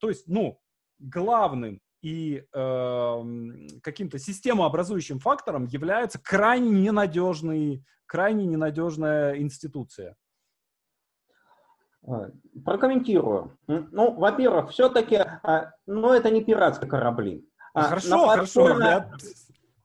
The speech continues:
Speaker 2: на подпольное казино, да, похоже, такой подпольный покерный клуб. А,
Speaker 1: Мгм.
Speaker 2: вот. Э, но всё же, а, не пиратские корабли, а, а, ну,
Speaker 1: Хорошо,
Speaker 2: наоборот.
Speaker 1: хорошо, я снимаю, я снимаю пиратские корабли,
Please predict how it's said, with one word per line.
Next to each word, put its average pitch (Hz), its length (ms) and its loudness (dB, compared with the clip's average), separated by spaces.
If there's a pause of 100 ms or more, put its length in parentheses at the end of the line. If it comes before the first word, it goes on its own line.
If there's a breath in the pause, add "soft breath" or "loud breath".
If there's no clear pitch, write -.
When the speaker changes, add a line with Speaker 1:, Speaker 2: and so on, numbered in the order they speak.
(160)
Speaker 2:
на 170 80 -2
подпольное 240 500 4
казино, 240 520 4
да, 170 280 4
похоже, 190 720 2 (320 loud breath)
такой 196 340 -2
подпольный 196 520 0
покерный 175 560 -2
клуб. 175 540 0 (300 loud breath)
А, 147 140 -2
Speaker 1:
Мгм. 139 100 -8
Speaker 2:
вот. 131 300 0 (500 soft breath)
Э, 131 140 0 (680)
но 220 360 0
всё 240 240 4
же, 214 100 2
а, 185 360 2
не 180 180 -4
пиратские 156 600 0
корабли, 180 560 -2 (160 loud breath)
а, - 100 -2 (140)
а, - 280 -8 (880)
ну, 135 460 -4 (840)
Speaker 1:
Хорошо, 180 460 4
Speaker 2:
наоборот. - 100 0
Speaker 1:
хорошо, 175 320 -4
я 151 200 0
снимаю, 196 480 2
я 175 120 2
снимаю 214 400 2
пиратские 160 520 0
корабли, 170 440 -8